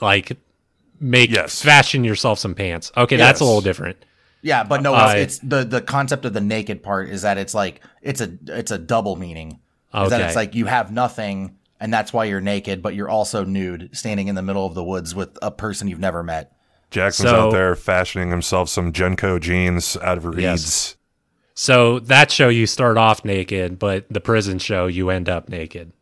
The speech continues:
Speaker 2: Yeah.
Speaker 3: Yeah. There
Speaker 1: Okay,
Speaker 3: have been
Speaker 1: that's
Speaker 3: some pretty weird things. I don't know. We'll, we maybe discuss this in another thing, but, like, uh, there's some pretty weird stuff that I'm very surprised that they left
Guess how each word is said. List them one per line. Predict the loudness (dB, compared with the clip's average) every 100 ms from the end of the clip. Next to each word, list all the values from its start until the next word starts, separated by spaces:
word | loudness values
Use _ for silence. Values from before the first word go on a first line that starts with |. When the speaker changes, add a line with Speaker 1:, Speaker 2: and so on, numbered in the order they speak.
| _ _ _
Speaker 2:
Yeah. | -2 -2 0
Speaker 3:
Yeah. | -2 -2 -6 _ _ _ _ _ _ -6
There | -2
Speaker 1:
Okay, | 0
Speaker 3:
have | 0
been | 0
Speaker 1:
that's | -2
Speaker 3:
some | -4 -4
pretty | -4 -4
weird | -2 -2 -2 -2 -6
things. | -6 -4 -4
I | 0
don't | 0
know. | 2
We'll, | 2 0 0
we | -4 -6
maybe | -6 -4 -2 -4
discuss | -6 -8 -2 -2
this | -2 -4
in | -4
another | -2 0 0 -4
thing, | -2 0 0
but, | -2
like, | 0 -2 -2 -12 _ -20 -20 _
uh, | 2 4
there's | 2 0
some | -2
pretty | -2 -2 -2
weird | -6 -4 -2 0
stuff | 0 0 -2 0
that |
I'm | -2 -2
very | 0 0 -2
surprised | -6 -8 -2 0 0 -4
that | -6
they | -6 -6
left | -2 0 -2 -6